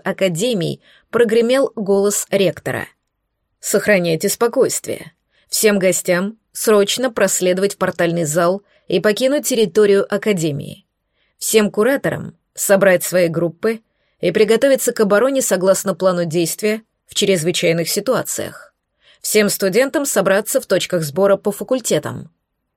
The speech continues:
"Слышала? Дуй в портальный зал", приказала служанке.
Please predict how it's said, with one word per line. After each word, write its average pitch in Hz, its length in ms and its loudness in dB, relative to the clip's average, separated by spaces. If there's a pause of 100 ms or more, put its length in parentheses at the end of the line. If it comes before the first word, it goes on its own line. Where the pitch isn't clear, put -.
(400)
"Слышала? 226 600 0 (260)
Дуй 208 240 2
в 220 80 -4
портальный 220 460 0
зал", 208 320 -2 (460)
приказала 277 500 4
служанке. 220 640 -2